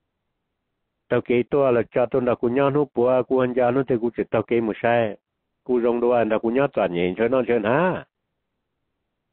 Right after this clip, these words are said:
Thì cô mà cô miệt thầu có. Chỉ thầu lại này bọn lại. Dạ, dạ, thầu có mà cô mua tới chơi mi nhòa.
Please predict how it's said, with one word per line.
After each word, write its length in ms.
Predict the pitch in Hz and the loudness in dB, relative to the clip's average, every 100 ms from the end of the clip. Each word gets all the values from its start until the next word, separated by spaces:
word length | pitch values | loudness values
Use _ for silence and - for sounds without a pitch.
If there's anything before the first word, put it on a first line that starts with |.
| _ _ _ | _ _ _
Thì 80 | - 104 | -4 0
cô 80 | |
mà 120 | 127 135 | 2 2
cô 60 | 139 | 2
miệt 240 | 143 117 | 2 0
thầu 180 | 131 107 | 0 0
có. 360 | 170 175 143 - _ _ _ _ _ - - _ _ _ _ _ _ | 2 0 0 -4 _ _ _ _ _ -20 -20 _ _ _ _ _ _
Chỉ 100 | 107 | -6
thầu 300 | 95 98 90 | -2 0 2
lại 160 | 85 90 | 2 0
này 120 | 95 | -2
bọn 220 | 80 80 | -4 -8
lại. 200 | 71 67 - _ _ _ _ _ _ _ _ _ _ _ _ _ _ _ _ _ _ _ _ _ | -10 -12 -16 _ _ _ _ _ _ _ _ _ _ _ _ _ _ _ _ _ _ _ _ _
Dạ, 160 | 123 | 0
dạ, 160 | 135 139 151 | 2 2 0
thầu 220 | 131 117 | 0 0
có 240 | - 165 151 | 2 2 2
mà 120 | 135 | 0
cô 60 | 139 | 0
mua 160 | 143 | 0
tới 140 | 139 160 | 0 0
chơi 140 | 143 131 | 0 0
mi 100 | 135 | 2
nhòa. 640 | 135 113 107 113 135 143 | 2 4 4 4 2 0